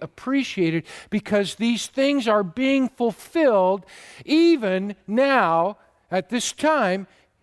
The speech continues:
in Jesus' death, resurrection, exaltation, and what is happening with his own disciples in the outpouring of the Holy Spirit.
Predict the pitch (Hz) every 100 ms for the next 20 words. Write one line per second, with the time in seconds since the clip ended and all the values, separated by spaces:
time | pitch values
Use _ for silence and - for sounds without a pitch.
0 | _ 240 247 262 247 _ _ - 139 247
1 | 269 233 202 185 - _ - 143 226 226
2 | - 190 214 185 208 190 180 - 190 180
3 | 170 196 202 - 208 196 - 202 190 -
4 | 175 170 - 170 170 180 165 - 170 160
5 | - 156 151 143 _ _ _ - 180 -
6 | 170 190 180 175 160 151 196 190 180 160
7 | 151 156 156 156 165 - - 190 175 160
8 | 151 139 135 165 151 143 - - 170 143